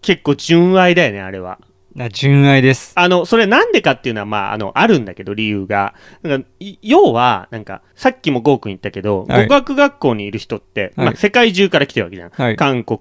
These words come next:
Speaker 1: とか、まあ、中国いたけど、あんまいないけど、韓国とか、まあ、スペインとかさ、あとなんだ、いろんなとこから来てるわけじゃん、世界中からね。
Speaker 2: そうですね。百二十
Speaker 1: で、
Speaker 2: カ国とか
Speaker 1: うん。
Speaker 2: 言われてますもんね。
Speaker 1: で、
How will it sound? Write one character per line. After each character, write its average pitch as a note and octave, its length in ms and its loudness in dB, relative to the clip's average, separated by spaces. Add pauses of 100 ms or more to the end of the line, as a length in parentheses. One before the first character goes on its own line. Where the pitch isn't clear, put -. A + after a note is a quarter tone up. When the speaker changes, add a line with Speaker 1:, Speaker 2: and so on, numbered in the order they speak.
(120)
Speaker 1:
と G#2 140 -8
か、 G#2+ 220 -4
ま C3 140 -8
あ、 - 60 -20
中 - 440 -10
国 G3 120 -2 (140)
い E3 120 -8
た A#3 120 -4
け - 80 -6
ど、 A2+ 120 -2
あ C#3 40 2
ん D#3+ 80 0
ま D#3+ 80 0
い E3 80 -2
な E3 80 -2
い C#3 60 -4
け G2+ 80 -8
ど、 G2 260 -6 (360)
韓 C#3+ 220 0
国 A#2+ 140 -8
と - 160 -12
か、 G3 280 2
ま D3 120 0
あ、 A#2 160 -4 (100)
ス - 140 -18
ペ C#3 140 2
イ A2+ 60 -4
ン G#2+ 40 -8
と G2 80 -10
か F#2+ 140 -14
さ、 F#2+ 240 -6 (560)
あ A2+ 240 -2 (220)
と G#2 180 -4
な G2+ 160 -4
ん F#2+ 40 -10
だ、 F#2 200 -10
い D3 80 4
ろ E3+ 100 4
ん A#3 60 0
な C#4 80 -4
と D#4+ 60 2
こ C4+ 60 -8
か - 60 -2
ら - 60 0
来 - 80 -16
て D4 100 -2
る A#3+ 60 2
わ C#3 80 2
け A2+ 60 -16
じ G#2+ 60 -10
ゃ F#2+ 40 -10
ん、 F#2+ 60 -16
世 B2 120 -6
界 G#2 160 -4
中 A#2 140 0
か G#2+ 80 -8
ら G#2+ 100 -4
ね。 - 0 -
Speaker 2:
そ B2+ 80 -6
う E3 40 -8
で - 20 -20
す - 80 -20
ね。 B2 60 0
百 G#3 200 2
二 F3+ 60 0
十 E3+ 120 -2
Speaker 1:
で、 - 80 -8
Speaker 2:
カ E3+ 140 -2
国 - 240 -20
と - 180 -16
か - 280 -16
Speaker 1:
う C#3+ 40 -8
ん。 C#3+ 40 2
Speaker 2:
言 C#3+ 80 4
わ B2+ 80 0
れ A#2 60 -4
て G#2+ 40 -8
ま G2 60 -8
す G2 80 -16
も D3 60 -8
ん - 20 2
ね。 F#3+ 80 4
Speaker 1:
で、 G#3 180 -4